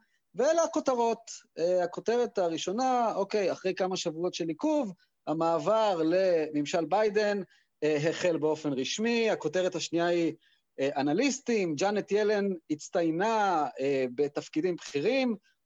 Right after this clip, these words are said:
התפקיד החדש, היא אמורה להיות שר האוצר, יהיה הקשה מכולם. הכותרת השלישית, אה,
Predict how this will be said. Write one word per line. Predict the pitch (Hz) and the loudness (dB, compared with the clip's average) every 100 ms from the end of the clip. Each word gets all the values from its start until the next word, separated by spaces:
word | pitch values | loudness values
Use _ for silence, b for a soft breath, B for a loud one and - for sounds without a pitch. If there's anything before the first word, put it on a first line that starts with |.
| - | -14
התפקיד | - 127 - 165 170 | -8 -8 -4 -2 0
החדש, | 156 135 113 - 131 226 226 104 - - | 2 2 0 -2 0 2 2 -2 -10 -12
היא | - | -6
אמורה | 127 123 127 | -4 -2 -2
להיות | 127 | -2
שר | - 143 | -2 -2
האוצר, | 147 147 233 196 135 - | -2 0 0 0 -2 -4
יהיה | 131 156 | -2 0
הקשה | 147 - - | -2 -4 -4
מכולם. | 123 117 - 139 226 220 202 175 _ _ _ _ _ | -4 -6 -6 -2 0 2 0 -4 _ _ _ _ _
הכותרת | 120 127 127 143 143 208 220 | -2 0 -2 -4 -2 0 0
השלישית, | 208 - 185 - 220 208 - 175 | -2 -4 -4 -2 0 -2 -4 -2
אה, | 170 | 0